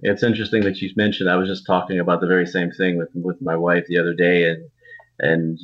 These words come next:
yeah, they have their, they have deep skepticism. And they actually, you know, when Russians go into a store and they're gonna buy a product, they actually still read the ingredients.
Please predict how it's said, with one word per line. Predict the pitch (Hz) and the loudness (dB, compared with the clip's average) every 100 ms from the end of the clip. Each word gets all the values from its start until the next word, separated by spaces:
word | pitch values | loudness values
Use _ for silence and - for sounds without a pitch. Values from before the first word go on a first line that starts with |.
| 92 | -8
yeah, | - 82 76 | 0 2 4
they | 85 | 2
have | 87 87 76 | 2 0 0
their, | 85 85 82 | 0 0 0
they | 90 | -2
have | 90 85 - | -2 -4 -2
deep | 104 - | -2 -2
skepticism. | - 87 - 90 90 90 - - - | -2 -2 -2 -6 -6 -6 -10 -16 -2
And | 107 | 2
they | 117 131 | 4 4
actually, | 131 - 120 107 | 2 -2 -4 -4
you | 107 | -2
know, | 98 | -2
when | 92 95 95 | -2 -2 0
Russians | 110 - 104 | -2 -2 -4
go | 107 104 | -2 0
into | 98 | -2
a | 95 | -4
store | - - 113 113 | -6 -4 2 4
and | 98 | 4
they're | 90 | 4
gonna | 92 92 | 0 0
buy | 90 87 | 0 0
a | |
product, | - 101 98 87 | 0 2 2 0
they | 82 | 0
actually | 76 98 - 98 | 0 0 -2 -6
still | 85 - 101 98 85 | -8 -4 0 2 0
read | 92 104 104 | -2 -2 -2
the | 92 90 | 0 0
ingredients. | 82 95 98 98 85 80 - - | 0 0 2 2 2 -2 -12 -6